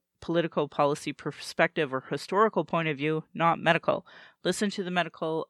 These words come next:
uh, pros on this one. And, uh, yeah, somebody said, "Aw, this whole thread made me smile,"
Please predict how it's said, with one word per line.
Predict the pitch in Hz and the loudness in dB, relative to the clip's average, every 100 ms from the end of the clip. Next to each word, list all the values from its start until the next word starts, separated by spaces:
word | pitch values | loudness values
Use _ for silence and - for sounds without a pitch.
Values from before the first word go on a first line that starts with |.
| - | -4
uh, | 143 143 | -2 -2
pros | 143 160 147 147 - | 0 0 0 0 -2
on | 143 139 | -2 0
this | 151 - | -2 -2
one. | - - - - - - - - | -4 -4 -6 -20 -20 -20 -20 -8
And, | 160 156 151 151 | 0 2 2 4
uh, | 147 147 147 - _ - | 4 4 2 -8 _ 2
yeah, | 254 160 - - | 6 6 2 -14
somebody | - 180 165 170 | -6 -4 -2 -2
said, | - 160 160 - _ 370 | 2 2 2 -6 _ 0
"Aw, | 359 190 156 | 4 6 6
this | 180 214 | 2 0
whole | 247 226 | 2 0
thread | - 208 180 | 0 -2 -2
made | 190 180 | -4 -4
me | |
smile," | 180 - 190 151 | -6 2 2 2